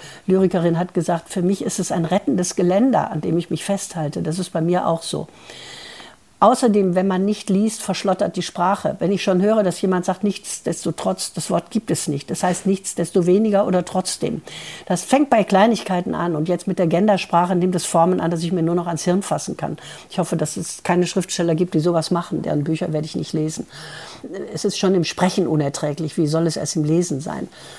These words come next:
Wenn wir nicht lesen, haben wir keine Sprache. Wenn wir keine Sprache haben, können wir die Dinge nicht richtig benennen, können auch keine Gespräche mit anderen Menschen führen. Die jungen Leute, die nur noch, äh,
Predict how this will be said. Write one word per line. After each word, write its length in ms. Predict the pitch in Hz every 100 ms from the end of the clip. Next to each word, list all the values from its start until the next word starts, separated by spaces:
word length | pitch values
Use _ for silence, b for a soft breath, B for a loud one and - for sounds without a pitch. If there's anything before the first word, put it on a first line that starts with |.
| B B -
Wenn 200 | 214 233
wir 120 | 220
nicht 200 | 214 -
lesen, 380 | 196 226 233 196
haben 140 | 202
wir 80 | 190
keine 260 | - 185
Sprache. 560 | 175 - - 180 196 165
Wenn 140 | 160
wir 80 | 165
keine 240 | 170 185 165
Sprache 420 | - 175 196 196
haben, 160 | 180
können 220 | 165 180 170
wir 80 |
die 140 | 165 170
Dinge 220 | 190 202
nicht 200 | 180 -
richtig 260 | 180 - -
benennen, 540 | 170 170 190 202 156
können 240 | 185 175
auch 180 | - -
keine 240 | - 185 175
Gespräche 540 | 165 - 185 220 220
mit 160 | 170 -
anderen 260 | 175 165
Menschen 360 | 160 208 - 170
führen. 280 | - 170 - B B B B B 320
Die 220 | 233 190
jungen 260 | 185 226 233
Leute, 300 | 196 202 202
die 140 | 190
nur 160 | 196 226
noch, 240 | 214 -
äh, 100 | -